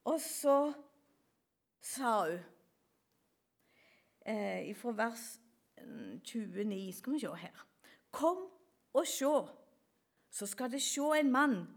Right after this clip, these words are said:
som har sagt meg alt jeg har gjort. Kan han være Messias?» Jeg tror vi ser det levende vannet allerede, jeg som sprudler. Det rann over. Hun sprang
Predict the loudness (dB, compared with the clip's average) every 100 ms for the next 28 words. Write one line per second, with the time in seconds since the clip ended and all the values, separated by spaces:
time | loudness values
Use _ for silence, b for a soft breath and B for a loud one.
0 | -20 -12 -4 -4 -4 -4 -6 -6 -4 -4
1 | -4 -6 -4 -4 -4 -2 -2 -4 -4 -4
2 | -8 -20 -20 b b b b _ -12 -6
3 | -4 -6 -8 -8 -8 -8 -8 -10 -16 -20
4 | _ -12 -10 -10 -14 -14 -14 -16 _ _
5 | _ _ _ _ _ _ _ _ _ _
6 | _ _ _ _ b b b b b b
7 | b b b b _ _ _ _ _ _
8 | _ -8 -4 0 0 -2 -10 -8 -6 -2
9 | 0 2 2 2 0 -2 -2 -4 -6 -8
10 | -6 -4 -6 -4 -4 -4 -6 -6 -8 -8
11 | -14 -18 _ _ _ _ _ _ _ _
12 | _ _ _ _ _ _ 0 0 0 -4
13 | -6 0 2 2 0 0 0 0 -2 -2
14 | -10 _ -6 -6 -4 -2 -2